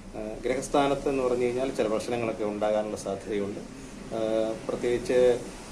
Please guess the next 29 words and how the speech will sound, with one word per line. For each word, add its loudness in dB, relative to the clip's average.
നാലാം 4
രാശിയിലേക്ക് 2
എന്ന് 0
പറഞ്ഞാൽ 2
നാലാം 2
രാശിയാധിപൻ 2
ബാധാരാശിയിലേക്ക് 0
ഇറങ്ങി 0
നിൽക്കുകയാണ്. -2
അപ്പോൾ -2
ഗ്രഹത്തിൽ, -2
ആ, -6
ഇവർ 0
പ്രതീക്ഷിക്കാത്ത 0
ചില 4
വിഷയങ്ങളൊക്കെ -2
വേണമെങ്കിൽ -2
കയറി -4
വരാം. -8
ആ, 2
സന്താനങ്ങളെക്കുറിച്ച് 2
ചിന്തിക്കുകയാണെങ്കിൽ 0
സന്താനങ്ങൾക്ക് 0
ഗുണകരമായ 0
സമയമാണ്. -6
ഈ 2
നക്ഷത്രക്കാരുടെ 0
സന്താനങ്ങൾക്ക് -2
ഗുണകരമായ 0